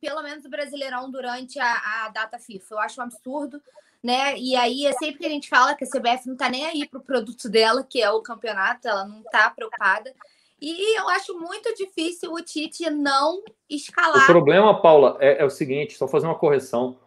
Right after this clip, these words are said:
Speaker 2: O Campeonato Brasileiro não é um produto da C B F, é um subproduto. O produto da C B F é a seleção. Então,
Speaker 1: Então,
Speaker 2: como todo
Speaker 1: é ela,
Speaker 2: subproduto,
Speaker 1: ela não tá
Speaker 2: como
Speaker 1: nem aí.
Speaker 2: todo subproduto, a gente é considerado, pô, refúgio, entendeu? Faz o que der, não, não é prioridade.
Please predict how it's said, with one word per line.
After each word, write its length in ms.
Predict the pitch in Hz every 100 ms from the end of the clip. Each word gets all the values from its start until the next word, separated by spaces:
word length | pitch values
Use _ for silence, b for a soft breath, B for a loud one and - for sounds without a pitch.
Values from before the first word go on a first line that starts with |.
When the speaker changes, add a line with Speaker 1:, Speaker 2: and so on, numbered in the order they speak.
| _
Speaker 2:
O 80 | 127
Campeonato 540 | - 160 165 151 175 170
Brasileiro 420 | 175 127 139 156
não 180 | 175 151
é 60 |
um 80 | 170
produto 300 | 151 143 147
da 80 | 147
C 160 | 147
B 100 | 120
F, 160 | 127 156
é 20 |
um 80 | 156
subproduto. 920 | - - 190 170 127 120 101 107 - _ -
O 80 | -
produto 300 | 135 160 165
da 60 |
C 160 | - 165
B 120 | 135
F 380 | 127 170 170 170
é 80 | 156
a 80 | 151
seleção. 640 | 175 190 185 - 139 - b b 147
Então, 220 | 143 190
Speaker 1:
Então, 180 | 196 202
Speaker 2:
como 140 | 196
todo 200 | 254 240
Speaker 1:
é 40 |
ela, 80 | -
Speaker 2:
subproduto, 1120 | - 262 427 - 190 160 151 226 - 127 127 _ _
Speaker 1:
ela 160 | - 311
não 100 | -
tá 20 |
Speaker 2:
como 180 | 170 196
Speaker 1:
nem 80 | 196
aí. 60 |
Speaker 2:
todo 240 | 226 254 226
subproduto, 1080 | - - 233 220 - 180 131 196 214 185 -
a 120 | 147 147
gente 400 | 180 190 - 185
é 140 | 196
considerado, 840 | 196 196 196 190 170 190 190 196 - _ _ _ _
pô, 160 | 196 185
refúgio, 840 | 147 196 247 262 254 175 120 - -
entendeu? 600 | 127 135 135 180 175 -
Faz 240 | 180 202
o 60 | 208
que 120 | 240
der, 460 | 143 143 156 160 -
não, 280 | 135 165 165
não 180 | 165 190
é 80 |
prioridade. 840 | - 175 156 135 123 113 107 -